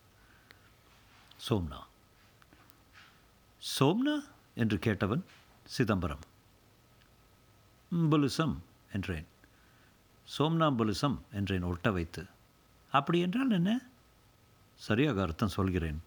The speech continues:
என்று சேம்பர்ஸ் அதிகாரியை புரட்டி, "ம், சோம்ப்ரேரோ, சோம், சோமர்சால்ட், சோமையா, சோமன்ஸ்,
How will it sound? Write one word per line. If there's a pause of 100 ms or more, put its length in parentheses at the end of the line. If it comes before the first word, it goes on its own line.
(200)
என்று (140)
சேம்பர்ஸ்
அதிகாரியை
புரட்டி, (420)
"ம், (180)
சோம்ப்ரேரோ, (200)
சோம், (680)
சோமர்சால்ட், (260)
சோமையா, (360)
சோமன்ஸ்,